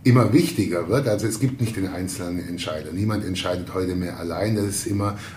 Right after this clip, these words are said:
ein Buying Center von sechs, sieben Leuten drin.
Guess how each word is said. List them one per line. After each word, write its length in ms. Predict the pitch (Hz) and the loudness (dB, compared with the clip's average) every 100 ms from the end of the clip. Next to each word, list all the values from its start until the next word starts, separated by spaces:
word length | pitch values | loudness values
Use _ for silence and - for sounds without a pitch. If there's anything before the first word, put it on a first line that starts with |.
| - | -6
ein 120 | 95 | -2
Buying 340 | 90 92 110 110 | 0 2 2 2
Center 460 | - 101 98 98 | 0 -2 0 -2
von 160 | 98 95 | -2 -4
sechs, 320 | 104 95 - | -4 -4 -2
sieben 320 | 101 92 92 | -2 -2 -4
Leuten 320 | 90 98 101 101 | -4 -4 -4 -6
drin. 320 | 101 101 | -4 -4